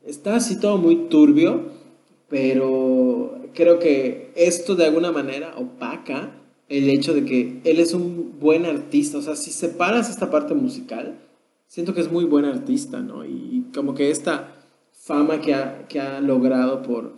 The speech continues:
todos los escándalos con la familia Kardashian, ¿no? Esta parte de su separación, o las declaraciones políticas,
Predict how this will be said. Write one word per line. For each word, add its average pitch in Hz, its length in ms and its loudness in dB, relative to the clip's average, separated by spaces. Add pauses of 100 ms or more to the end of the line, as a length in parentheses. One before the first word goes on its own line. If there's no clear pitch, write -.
(360)
todos 165 200 8
los 147 140 6
escándalos 131 540 -2
con 120 300 -2
la 123 100 -8
familia 123 360 -2
Kardashian, 135 680 -4
¿no? 127 60 -14
Esta 127 200 -14
parte 120 260 -14
de 120 80 -12
su 123 100 -20
separación, 143 1000 -4 (280)
o 135 80 0
las 139 180 2
declaraciones 131 640 0
políticas, 135 1120 0